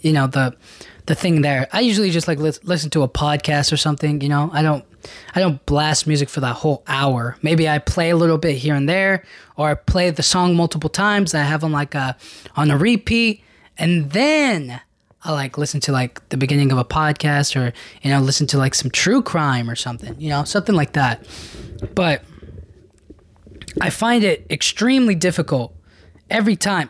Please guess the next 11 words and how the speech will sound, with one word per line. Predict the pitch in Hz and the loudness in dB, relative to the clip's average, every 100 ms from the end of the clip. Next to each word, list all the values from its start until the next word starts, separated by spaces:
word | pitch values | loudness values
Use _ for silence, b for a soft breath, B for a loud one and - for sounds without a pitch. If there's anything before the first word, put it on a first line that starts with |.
| - | -2
'cause | 214 202 - b b b b b | 0 0 -2 b b b b b
sometimes | - 320 359 220 190 185 185 - _ | 0 0 2 0 2 2 0 -4 _
what | - 175 | -2 0
ends | 170 156 | 2 0
up | 156 | 0
happening | 156 151 151 160 175 - - | 0 0 2 2 2 -2 -4
is | 175 165 - | -2 -2 -2
I | 175 | -2
find | 160 - 226 269 277 - | -2 0 2 2 2 0
a | 196 | -2
song. | - 240 254 196 117 - | 0 2 2 2 -2 -16